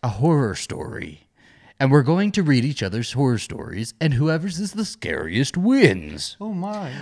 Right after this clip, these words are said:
Speaker 1: Oh! And so Mary Shelley writes Frankenstein, and she wins. She wins the contest. Um, so my wager with you, my contest with you, is I think you and I should each write a short little horror story, spooky story,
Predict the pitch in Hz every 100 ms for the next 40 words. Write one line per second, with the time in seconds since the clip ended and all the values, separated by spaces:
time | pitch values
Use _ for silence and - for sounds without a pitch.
0 | 147 330 330 196 156 139 107 80 135 -
1 | 131 127 113 120 127 90 95 82 82 -
2 | 170 185 104 - - - - 90 143 170
3 | 82 - - 82 85 90 - 107 147 151
4 | - - - - - - 117 - - -
5 | - _ - - - 180 107 101 95 95
6 | 90 87 85 - 135 104 80 95 82 80
7 | - 85 - 117 110 - 98 82 - 113
8 | 117 101 82 87 123 131 92 87 - -
9 | 135 165 - 90 92 90 - 98 - -
10 | 202 - 110 107 90 87 80 82 - 71
11 | 85 101 104 - - _ _ _ _ _
12 | _ - - 175 120 87 85 82 80 107